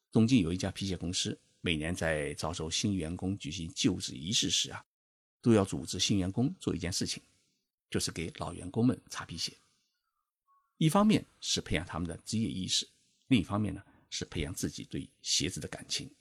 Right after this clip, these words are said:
让这批刚刚从大学毕业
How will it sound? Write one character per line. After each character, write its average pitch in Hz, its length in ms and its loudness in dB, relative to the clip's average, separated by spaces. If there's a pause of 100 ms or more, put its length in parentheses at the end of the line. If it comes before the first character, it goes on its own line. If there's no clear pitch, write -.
(720)
让 117 160 6
这 117 200 4
批 127 360 0 (300)
刚 151 360 6
刚 160 300 4
从 92 220 -2
大 107 240 -4
学 95 240 -4
毕 98 140 -8
业 107 200 -2